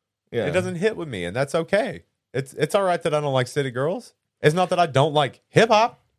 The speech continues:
Speaker 2: You know that I like hip hop.
Speaker 1: No, it was,
Speaker 2: You,
Speaker 1: I just
Speaker 2: I
Speaker 1: found,
Speaker 2: just
Speaker 1: uh, well, that's just one that, that seemed to rub you
Speaker 2: And,
Speaker 1: wrong.
Speaker 2: and, and it feels like saying that I'm uncomfortable makes me feel like a pussy. But, like, and it's not like I'm uncomfortable to the point
Speaker 1: Well, that's why I was asking. What was it? What about it made you uncomfortable? Was it the,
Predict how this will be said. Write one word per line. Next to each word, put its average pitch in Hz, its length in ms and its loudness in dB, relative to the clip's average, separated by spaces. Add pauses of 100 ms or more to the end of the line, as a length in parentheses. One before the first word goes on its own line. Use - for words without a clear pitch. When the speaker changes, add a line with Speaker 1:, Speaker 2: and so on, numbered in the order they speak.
Speaker 2:
You 165 120 2
know 202 200 2
that 190 100 0
I 170 60 4
like 165 200 0
hip 214 160 2
hop. 196 300 0 (140)
Speaker 1:
No, 175 260 -2
it - 20 2
was, 196 240 -4
Speaker 2:
You, 131 120 2
Speaker 1:
I 175 80 4
just 180 240 -2
Speaker 2:
I 113 100 6
Speaker 1:
found, 180 140 4
Speaker 2:
just 165 140 -6 (200)
Speaker 1:
uh, 120 260 -2 (140)
well, 143 260 0
that's 160 220 -2
just 160 180 -4
one 135 300 -2
that, 120 220 2 (320)
that 110 180 2
seemed 107 320 -4
to 98 80 -6
rub 78 280 -6
you 80 120 -6
Speaker 2:
And, 160 120 6
Speaker 1:
wrong. - 120 -2
Speaker 2:
and, 170 180 0
and 160 160 -2
it 175 80 -4
feels 220 220 0
like 185 200 -2
saying 165 280 -4
that 147 100 0
I'm 135 140 4
uncomfortable 113 500 -4
makes 110 200 -4
me 113 60 -8
feel 127 240 -2
like 104 120 0
a 87 40 -6
pussy. 104 500 -2 (380)
But, 120 120 4
like, 127 180 2
and 131 100 0
it's 135 140 -4
not 170 100 2
like 156 200 0
I'm 131 280 -2 (120)
uncomfortable 131 580 0
to - 120 -4
the 113 80 -4
point - 180 -2
Speaker 1:
Well, 233 100 6
that's - 120 -2
why 247 120 2
I 240 40 0
was 214 140 0
asking. 220 360 -4
What 226 220 -2
was 170 200 -2
it? - 220 -2
What 180 180 -2
about 170 300 0
it 107 60 -4
made 143 200 -2
you 135 80 0
uncomfortable? 131 440 -4
Was 113 180 -2
it 120 140 -10
the, 110 380 -6